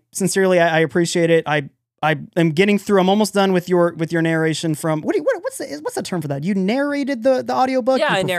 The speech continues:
Speaker 1: it?
Speaker 2: narrated.
Speaker 1: Okay,
Speaker 2: Mm-hmm.
Speaker 1: yeah. Uh, I'm ge-, getting through that. Awesome, incredible. Matt mentioned before, he's like, "I wonder if they, they had to have gotten some good, like, a, the guy has to be good im-, uh, impression skills to be, do all these characters." And yeah,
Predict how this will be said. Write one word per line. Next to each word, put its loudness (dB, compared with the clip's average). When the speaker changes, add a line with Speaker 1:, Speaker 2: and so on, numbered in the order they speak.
Speaker 1:
it? 0
Speaker 2:
narrated. -6
Speaker 1:
Okay, 2
Speaker 2:
Mm-hmm. -8
Speaker 1:
yeah. -8
Uh, 6
I'm 4
ge-, 0
getting 2
through -2
that. 2
Awesome, 2
incredible. 2
Matt 0
mentioned 0
before, 0
he's 0
like, -4
"I -2
wonder 0
if -8
they, -8
they -2
had 0
to 0
have -2
gotten 0
some -6
good, -2
like, 0
a, -2
the -6
guy 2
has 2
to -10
be -2
good 2
im-, 0
uh, 0
impression -2
skills 0
to -12
be, -8
do 0
all 2
these -2
characters." 0
And -4
yeah, 2